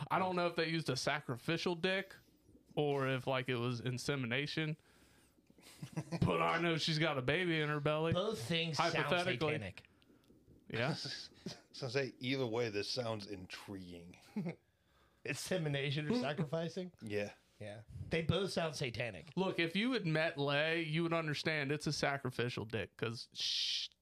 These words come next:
Speaker 1: she could probably beat your ass afterwards.
Speaker 2: That's not okay.
Speaker 1: She is <coughs> oozing the riz and manliness.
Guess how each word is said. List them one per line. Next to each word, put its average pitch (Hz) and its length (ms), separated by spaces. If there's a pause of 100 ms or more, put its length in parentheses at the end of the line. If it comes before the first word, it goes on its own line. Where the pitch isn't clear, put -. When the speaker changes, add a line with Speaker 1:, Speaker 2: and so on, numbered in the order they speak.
Speaker 1:
she 175 260
could 143 100
probably 139 260
beat 131 300
your 127 120
ass 113 240
afterwards. - 760 (500)
Speaker 2:
That's 90 180
not 80 200
okay. - 260 (800)
Speaker 1:
She 175 320
is 131 280 (800)
<coughs> - 140 (1300)
oozing 175 520
the 143 80
riz 127 640 (260)
and 131 140
manliness. 127 840